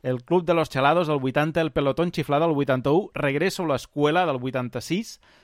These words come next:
del mateix any Armados y Peligrosos, i també, més recentment, aquella Una teràpia peligrosa del Robert De Niro i el Billy Crystal. I de director, eh, potser del més conegut que té,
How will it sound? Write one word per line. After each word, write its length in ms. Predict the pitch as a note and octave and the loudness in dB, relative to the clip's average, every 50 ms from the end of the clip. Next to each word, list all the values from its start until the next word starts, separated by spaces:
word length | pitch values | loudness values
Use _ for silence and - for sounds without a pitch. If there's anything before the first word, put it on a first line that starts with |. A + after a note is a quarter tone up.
| _ _ - | _ _ -4
del 180 | C#3 D3+ D3+ D3+ | 0 2 2 4
mateix 300 | D#3 D#3+ D#3+ F3+ E3 D3+ | 2 0 0 0 -2 0
any 180 | F3 F3+ E3+ D#3 | 0 -2 0 0
Armados 380 | C#3 B2+ C#3 D3+ D3+ D3+ C#3+ B2+ | -4 -2 0 0 0 0 0 -2
y 60 | D3+ C3+ | -2 -2
Peligrosos, 720 | D3+ C#3+ C#3+ C3+ C#3 C#3+ D3 - - F3+ G3+ G3+ - _ _ - - _ _ _ _ - | -2 -2 0 0 0 0 -2 -2 -2 -4 -4 -4 -6 _ _ -20 -20 _ _ _ _ -6
i 140 | E3+ E3 | -6 -6
també, 460 | D#3 - D#3+ D#3 D#3 D#3 E3+ F#3 G3+ A3 | -2 -2 -2 -2 2 2 2 2 2 -2
més 340 | F3+ D#3 D3 D3+ D3+ D3+ D3 | -4 -6 -6 -4 -4 -4 -4
recentment, 540 | D3 E3 D3+ - E3+ D#3+ D#3+ D#3+ E3 E3+ E3+ | -4 -6 -6 -4 -4 -4 -2 0 -2 0 0
aquella 260 | D#3 D3 D#3 D#3 D#3 | 0 0 0 2 2
Una 160 | D#3+ D#3 C#3+ - | 2 2 0 0
teràpia 360 | D3 C3+ C3+ C3 - C#3+ C3+ | 0 0 0 0 0 -2 -2
peligrosa 680 | C#3+ C#3+ C3+ C#3 C3 C3+ C3+ C3+ - - E3 E3+ E3+ E3+ - _ _ _ | 0 0 -2 0 0 2 0 0 0 0 0 0 0 -2 -6 _ _ _
del 260 | - C3 C3+ B2+ B2+ B2 | -6 0 0 0 2 2
Robert 280 | C#3 C#3+ C#3+ C#3 C#3 C#3 | 2 2 4 4 2 2
De 80 | C#3 | 0
Niro 320 | C#3 C#3+ C#3+ C#3+ D3+ D#3 D3+ | 0 0 0 0 2 2 2
i 180 | C#3 B2+ B2+ | 0 0 2
el 540 | B2 A#2+ A#2 A#2 A#2 A#2 A#2 A2+ A2+ A2+ A2+ | 2 2 2 0 -2 -2 -2 -4 -4 -4 -4
Billy 240 | A#2 C#3+ D3+ D3 D3 - | -2 -2 0 0 0 -2
Crystal. 540 | - C#3 C#3+ C#3+ - - - A#2+ A#2 A#2 A2 - - - - - _ - | 0 0 0 0 -2 -2 -4 -4 -4 -4 -8 -12 -18 -20 -20 -20 _ -6
I 120 | - D#3+ D#3 | -2 0 2
de 120 | D#3 D3 | 2 2
director, 760 | C3+ C#3+ D3 C#3+ C3+ - _ - G3+ F#3+ G3 G#3+ A#3+ B3+ - _ _ _ _ _ _ _ _ _ - | 2 2 0 0 -2 -2 _ -2 2 2 4 4 2 2 0 _ _ _ _ _ _ _ _ _ -6
eh, 320 | F3 F3 F3 E3 D#3+ D#3+ D#3 C3 - | -2 2 2 4 4 4 2 0 -4
potser 300 | - D3+ C#3 - - D#3 D3 | -6 -6 -4 -2 -2 0 0
del 140 | E3 F3 | 2 0
més 240 | E3+ F3 F3 D#3+ - | 0 -2 -4 -4 -4
conegut 480 | - F#3 E3+ E3 D#3 D3 D#3 E3+ E3+ - _ | -2 -2 0 0 2 2 2 2 2 0 _
que 180 | - D#3+ D#3+ D3+ | -4 -2 -2 0
té, 440 | D3+ - F#3 F#3 F#3+ G3+ A3+ C4 C4 | 0 0 0 0 2 0 -2 -6 -10